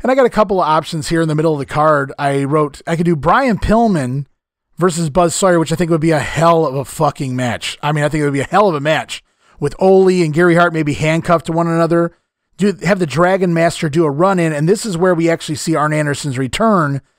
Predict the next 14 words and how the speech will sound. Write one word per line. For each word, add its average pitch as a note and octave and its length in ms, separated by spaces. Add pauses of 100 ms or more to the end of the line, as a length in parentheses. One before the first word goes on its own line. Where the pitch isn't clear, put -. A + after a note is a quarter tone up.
(200)
not G#3 180
on F3 120
T G3+ 160
V. G#3+ 120
Remember G#3+ 220
Gary G#3 200
Hart F#3+ 300
kinda E3+ 220
shot F3 420
on D#3 140
Ric E3 160
Flair D#3+ 300
booking, D#3+ 420
saying, D3+ 340